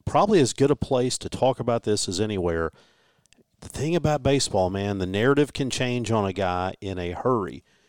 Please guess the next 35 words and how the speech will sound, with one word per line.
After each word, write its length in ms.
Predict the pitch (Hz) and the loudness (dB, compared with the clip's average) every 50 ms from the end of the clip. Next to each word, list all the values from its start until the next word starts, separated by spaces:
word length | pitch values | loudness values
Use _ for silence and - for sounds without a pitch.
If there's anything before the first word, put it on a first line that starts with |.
| _ _ - | _ _ -8
And 80 | 98 | -6
if 120 | 87 - - | -6 -4 -2
you 160 | 127 165 185 | 0 0 2
look 240 | 180 175 151 117 123 | 4 2 2 2 2
back 260 | 127 120 113 110 - | 2 2 2 2 0
over 140 | 110 92 85 | -2 -4 -4
the 80 | - | -6
past 380 | - - 120 120 123 123 - - | -6 -4 -2 -2 -2 -2 -4 -4
ten 240 | - 135 120 120 110 | -4 -4 -4 -2 -2
days, 520 | 113 101 95 92 65 62 - - - - - _ _ _ _ _ _ _ _ _ | -2 -2 -2 -4 -6 -8 -10 -10 -10 -10 -12 _ _ _ _ _ _ _ _ _
how 160 | - 113 117 | -2 0 2
much 260 | 135 160 165 - - - | 2 2 2 0 2 2
different 340 | 151 151 143 - 135 98 | 2 2 4 2 -2 -2
do 80 | 101 113 | -2 -4
you 100 | 117 110 | -6 -6
feel 440 | - - 120 113 107 107 98 98 - | -4 -4 -2 0 2 2 0 0 -2
sitting 340 | - - 123 110 110 104 92 | -2 -2 -2 -2 -2 -4 -4
here 220 | 101 104 98 90 | -4 -4 -4 -4
now 320 | 90 104 104 104 92 87 | -4 -6 -4 -2 -2 -2
about 260 | 85 80 90 90 - - | 0 0 -2 -4 -4 -4
Parker 360 | - 113 107 113 - 110 107 | -2 0 0 0 0 -2 -6
Stinnett 580 | - - - 110 98 92 82 78 - - - _ _ _ _ _ _ _ _ _ - | -6 -4 -4 -4 -4 -4 -6 -8 -10 -14 -16 _ _ _ _ _ _ _ _ _ -6
and 120 | 92 87 | -4 -2
his 200 | 92 113 120 101 | 0 2 2 2
role 280 | 110 117 113 110 110 107 | 4 4 4 6 4 4
on 120 | 98 98 | 2 2
this 160 | 104 101 90 - | 0 -2 -2 -2
team, 320 | - 107 92 80 76 78 | -4 -6 -6 -6 -4 -2
albeit 320 | 85 107 104 123 127 104 | 0 0 2 4 2 2
a 40 | 95 | 2
different 360 | 87 120 113 - - - 82 | 2 0 0 0 -2 -4 -2
role, 380 | 87 107 160 147 - - - - _ _ _ _ _ _ _ - | 0 0 0 0 -2 -6 -10 -12 _ _ _ _ _ _ _ -6
and 300 | 113 131 151 131 110 - | -4 -2 -2 -2 -2 -4
Kellum 380 | - 123 139 123 107 95 92 | -2 0 0 0 0 0 -4
Clark 560 | - - - 175 160 117 85 85 - - - | -6 -4 -2 0 0 0 0 -2 -6 -12 -18